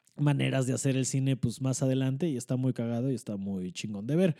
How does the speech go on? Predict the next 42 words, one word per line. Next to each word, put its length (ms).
Entonces, 960
este, 320
pues, 320
si 240
no 160
se 140
acuerdan 520
o, 340
o 180
no... 540
o 100
no 460
la 120
han 80
visto 280
nunca, 380
búsquenla, 560
Los 140
Tres 220
García, 420
está 200
en 100
YouTube 400
completa, 560
con 160
una 120
calidad, 400
pues, 220
mira, 220
tampoco 240
está 120
tan 160
verga, 240
pero 300
se 120
entiende 380
y 140
está 340
muy 440
divertida 380
de 60
ver, 240